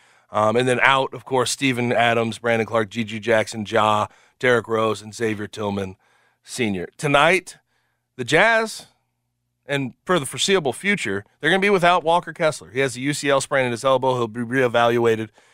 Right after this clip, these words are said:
in two weeks. Um, I think that's good news for the Grizzlies. They found something with Bismack Biyombo and Jaren Jackson Junior. That is a massive good front court pairing, even without Xavier, Xavier Tillman out there.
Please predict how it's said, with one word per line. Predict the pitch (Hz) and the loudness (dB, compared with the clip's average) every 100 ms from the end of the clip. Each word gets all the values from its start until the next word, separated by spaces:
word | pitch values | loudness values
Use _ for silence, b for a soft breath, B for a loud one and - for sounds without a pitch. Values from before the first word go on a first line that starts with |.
| b | b
in | - 120 | -8 -6
two | - 117 | -2 -2
weeks. | 101 82 - - _ _ _ - | -2 -6 -10 -20 _ _ _ 0
Um, | 131 131 120 113 107 110 _ _ - | 2 4 2 -2 -8 -12 _ _ -4
I | 175 | -2
think | 185 170 | 0 0
that's | 147 160 | 0 0
good | - 160 | -2 -4
news | 139 135 127 - - _ | -2 -4 -4 -10 -20 _
for | - | -8
the | 131 | -4
Grizzlies. | 123 113 98 92 | -4 -4 -8 -6
They | 131 | -4
found | 123 139 135 156 | -2 2 2 2
something | 160 143 156 | 0 0 -2
with | 143 123 | -4 -2
Bismack | 135 123 139 127 | -2 0 0 0
Biyombo | 135 127 123 127 123 b b | 0 2 2 0 0 b b
and | 120 120 | -6 -4
Jaren | 113 117 117 | -2 0 0
Jackson | 110 113 104 110 | 0 0 -2 -8
Junior. | 104 104 92 | -6 -4 -4
That | 104 104 | -4 -4
is | 107 | -4
a | 113 | -2
massive | 107 110 - 131 110 | 0 0 0 -4 -2
good | 110 107 107 b b b | 0 2 0 b b b
front | - 117 117 | 0 0 0
court | - 127 117 | 0 -2 0
pairing, | 120 104 101 95 b b | 0 0 -2 -6 b b
even | 107 113 | -4 0
without | 127 123 127 | 4 4 4
Xavier, | 127 131 131 113 | 0 -2 -4 -4
Xavier | 123 123 139 | 0 0 0
Tillman | 143 123 117 | 0 2 4
out | 110 107 | 2 0
there. | 117 113 | 0 0